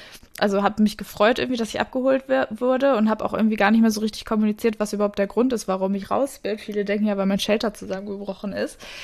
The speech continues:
Ähm, genau, und, äh, für mich war's in dem Moment, ehrlich gesagt, völlig fein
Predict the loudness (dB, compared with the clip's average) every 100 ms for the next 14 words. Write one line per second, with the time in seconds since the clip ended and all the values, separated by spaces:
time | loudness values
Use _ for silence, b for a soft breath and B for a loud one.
0 | B B 6 8 10 8 4 2 2 4
1 | 4 4 2 0 -6 -8 -6 -6 -6 -8
2 | -10 -14 -20 -18 -12 2 6 6 6 6
3 | 6 4 4 2 2 2 2 -2 -8 0
4 | 4 4 2 -2 0 0 0 0 -2 2
5 | 4 4 2